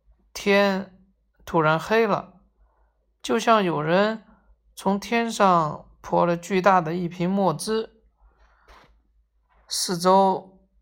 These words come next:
漆黑漆黑，什么都看不见。他摸索着走出门外，只听见别人在说话。没有星星，没有月亮，看不见房子和树，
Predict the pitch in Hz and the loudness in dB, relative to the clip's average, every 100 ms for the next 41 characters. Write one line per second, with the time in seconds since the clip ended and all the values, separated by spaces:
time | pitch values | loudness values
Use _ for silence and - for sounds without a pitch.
0 | - - 185 180 190 185 - 180 180 185 | -8 -4 -2 -2 -2 -2 -2 -4 0 -2
1 | 180 180 - - - 180 214 226 - 220 | -2 -8 -18 -12 -6 -4 -2 -2 0 2
2 | 180 175 240 185 - _ _ _ _ _ | 2 0 -4 -6 -12 _ _ _ _ _
3 | - _ - - - - 202 220 247 240 | -20 _ -18 0 2 4 2 2 0 0
4 | 127 127 147 151 151 - - - - - | -6 -4 -2 -2 -4 -14 -20 -20 -20 -6
5 | 147 147 - 190 170 202 214 151 - _ | -4 -4 -4 -2 0 2 0 -2 -12 _
6 | _ _ _ _ - 185 180 240 240 226 | _ _ _ _ -14 -10 -8 -8 -2 2
7 | 196 180 180 196 226 208 202 185 185 214 | 2 0 -2 -2 0 -2 -2 -2 -2 -2
8 | 240 202 - _ _ _ _ _ _ _ | 0 -2 -4 _ _ _ _ _ _ _
9 | _ _ _ - 180 226 214 143 - 233 | _ _ _ -6 0 2 0 -2 -6 -6
10 | 233 202 143 147 _ - - 175 190 131 | -8 -8 -12 -14 _ -20 -8 -2 -2 -2
11 | 180 202 135 120 - _ _ _ _ _ | 0 0 0 -4 -16 _ _ _ _ _
12 | - 240 208 208 214 190 143 139 180 190 | -2 0 0 0 -2 -2 -2 -4 -2 -2
13 | 180 185 - 220 - | -2 -6 -8 -10 -12